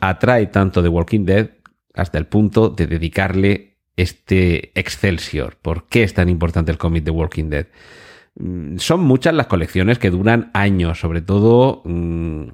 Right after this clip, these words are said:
todas estas de superhéroes que atraviesan décadas y generaciones y se van renovando. Pero no es tan habitual, no es tan extraordinario. Series tan largas, Bone o Cerebus de Aardvark, al-,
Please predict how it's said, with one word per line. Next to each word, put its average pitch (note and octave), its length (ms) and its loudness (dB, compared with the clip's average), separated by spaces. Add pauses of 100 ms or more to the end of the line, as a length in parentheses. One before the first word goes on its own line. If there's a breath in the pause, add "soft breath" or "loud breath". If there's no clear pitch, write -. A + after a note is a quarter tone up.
(140)
todas E2+ 200 0
estas F2+ 220 0
de F2+ 80 2
superhéroes G2+ 800 0
que E2+ 280 -4 (360)
atraviesan F2 520 0
décadas F#2+ 380 2
y G2+ 60 2
generaciones F#2 640 2
y A2+ 60 4
se - 100 -2
van F2 220 2
renovando. E2 680 0 (640 loud breath)
Pero D#3+ 340 6
no B2 220 4
es B2+ 180 0
tan B2 340 2
habitual, G#2 560 0
no G2+ 60 0
es F#2+ 120 -4
tan F2+ 180 -4
extraordinario. A2+ 880 -4 (720 soft breath)
Series A#2 640 0 (140)
tan G#2+ 340 0
largas, F2 760 -4
Bone A2 580 2 (160)
o F#2+ 760 2
Cerebus G2 420 0
de F#2 200 0
Aardvark, A#2+ 560 0
al-, - 180 -14